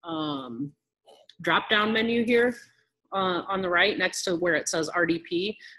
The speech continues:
and then choose the third option here, which is download the R D P file. And then when you do that, it will, uh,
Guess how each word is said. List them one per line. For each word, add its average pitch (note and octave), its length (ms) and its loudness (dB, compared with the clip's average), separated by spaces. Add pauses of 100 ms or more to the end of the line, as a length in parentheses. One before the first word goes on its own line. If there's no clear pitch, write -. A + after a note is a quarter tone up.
and F3 100 -2
then F3 160 2
choose G3+ 260 -4
the D#3+ 120 0 (100)
third G3+ 180 4
option D#3+ 440 2
here, C#3 200 0
which C#3+ 180 -4
is C#3 300 -6
download E3 380 0
the - 160 -10
R C#3+ 80 0
D C#3+ 240 0
P D3+ 140 -2
file. D3 480 -10 (1400)
And G3 160 0
then A3+ 160 6
when A3 140 6
you F#3+ 100 2
do C4+ 180 10
that, G3 360 6 (260)
it A3 280 4
will, F#3 600 4
uh, D#3+ 360 -4